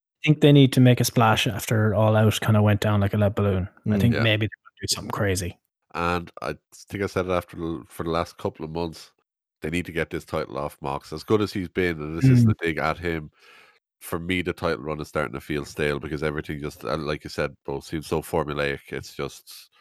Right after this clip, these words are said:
Speaker 3: guy comes in, guy does well, guy faces Mox, guy loses, momentum killed. There has to be a point. There has to be a point where one of these guys gets one over on him, and it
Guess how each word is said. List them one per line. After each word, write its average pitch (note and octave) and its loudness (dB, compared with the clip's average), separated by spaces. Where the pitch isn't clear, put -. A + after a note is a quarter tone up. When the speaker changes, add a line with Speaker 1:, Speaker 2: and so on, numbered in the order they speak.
Speaker 3:
guy E2+ 0
comes E2+ -6
in, D#2+ 0
guy E2 0
does D#2+ -2
well, D#2 0
guy D#2 -4
faces D#2 -6
Mox, D2+ -4
guy C#2+ -6
loses, C#2+ -10
momentum E2 -4
killed. D#2 -4
There D#2+ -2
has F#2 -4
to - -20
be F#2+ -2
a E2+ -2
point. E2+ -4
There D#2 -6
has F2 -2
to - -16
be G2 -2
a - -6
point F2 -4
where E2+ -6
one E2 -4
of D#2 -8
these D#2+ -4
guys D#2 -4
gets - -6
one D#2 -4
over D2+ -4
on D2+ -4
him, C#2+ -8
and D2+ -6
it D2 -8